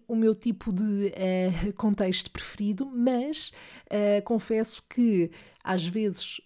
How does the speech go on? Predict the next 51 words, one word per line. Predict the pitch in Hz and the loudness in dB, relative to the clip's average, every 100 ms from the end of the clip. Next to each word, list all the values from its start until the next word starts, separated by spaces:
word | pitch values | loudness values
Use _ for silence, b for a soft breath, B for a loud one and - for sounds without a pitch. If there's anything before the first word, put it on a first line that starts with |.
| _ | _
dou | 190 208 | -2 -2
por | 196 202 | 0 0
mim | 220 185 | 2 2
num | 170 175 175 175 | 0 0 0 -2
desses | 185 175 - - | -2 -2 -4 -10
cenários | - 208 196 190 190 220 247 - | -6 -2 0 0 -2 -2 -4 -8
que | - 254 214 | -2 0 0
acho | - 185 185 - | 0 -2 -4 -6
que | 180 | -4
vão | 170 202 180 | 0 2 0
correr | 165 170 - 180 | -2 -4 0 2
muito | 185 185 | 2 0
a | 190 | 0
mal, | 175 202 | 2 0
ou | 233 | -2
têm | 190 180 | -2 -2
tudo | 185 - | -2 -4
para | 180 | -6
correr | - 185 | -4 -2
mal, | 180 185 180 | 0 0 0
ou, | 165 165 165 B B B | 2 2 0 B B B
ou | 180 175 175 | 2 2 2
nos | 190 180 | 2 0
quais | 196 185 | -2 0
eu | 185 | 0
me | |
posso | 185 190 180 | -2 -2 -2
espalhar | - - 220 208 196 190 | -4 -4 -4 -2 0 0
ao | 185 | -2
comprido, | 202 185 220 220 226 254 _ b b | -2 -2 0 0 0 -4 _ b b
e | - | -8
depois | 214 254 247 | -4 -2 -2
acaba | 254 240 | 0 2
por | 247 - | 0 -4
correr | - 254 | -4 -2
muito | 240 254 | 0 -2
bem. | - 220 180 | 0 0 0
Portanto, | 175 - 175 175 - - b b - | -4 -4 -2 -2 -4 -12 b b 0
nunca | 208 226 202 | 2 2 0
se | 208 | -2
sabe, | - 165 160 165 | 0 0 -2 -2
não | 156 | -2
é? | 180 226 _ _ _ 277 | -4 -6 _ _ _ 4
Onde | 311 285 | 4 4
eu | |
também | 277 277 254 247 | 4 2 4 4
não | 233 | 4
gosto | 226 226 - | 4 2 2
nada | 220 208 202 | 2 4 4
de | 190 | 2
estar | - - 175 151 | -4 -2 -2 -2